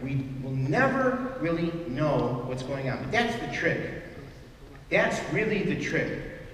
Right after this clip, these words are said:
is thinking about what goes inside there. This is what the extrapolation part is, the theory part. We often call it extrapolation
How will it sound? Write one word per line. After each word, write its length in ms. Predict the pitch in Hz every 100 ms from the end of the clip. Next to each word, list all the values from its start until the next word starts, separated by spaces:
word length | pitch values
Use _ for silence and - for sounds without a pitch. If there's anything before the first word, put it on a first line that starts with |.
| - - - - 127
is 200 | 127 -
thinking 420 | 220 233 233 196
about 440 | 147 156 147 147
what 220 | 175 185
goes 220 | 185 165 156
inside 520 | 139 143 135 131 127
there. 260 | 123 123 127 - - - - - -
This 220 | 247 -
is 200 | 247 -
what 320 | 165 165 160
the 80 | 143
extrapolation 840 | 139 - 165 160 156 160 156 135 127
part 160 | 120
is, 160 | 117 -
the 120 | 127
theory 540 | 123 - 180 185 147 -
part. 220 | - -
We 80 | -
often 220 | 120 120
call 140 | 117
it 40 | 117
extrapolation 480 | - 120 117 113